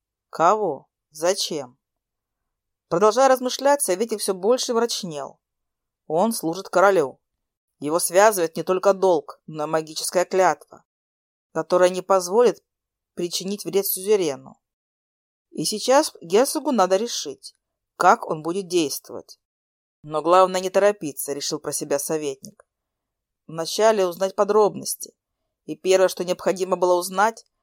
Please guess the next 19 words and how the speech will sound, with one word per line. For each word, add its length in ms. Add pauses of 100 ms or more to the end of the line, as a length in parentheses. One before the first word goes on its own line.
(240)
это 160
насколько 600
король 260
увяз 500
в 140
деле 260
бастарда 720 (600)
и 80
от 160
кого 400
он 200
зависит, 640
если 240
зависит. 680 (920)
Поэтому 840
герцог 480
потянулся 560
к 40
звонку 640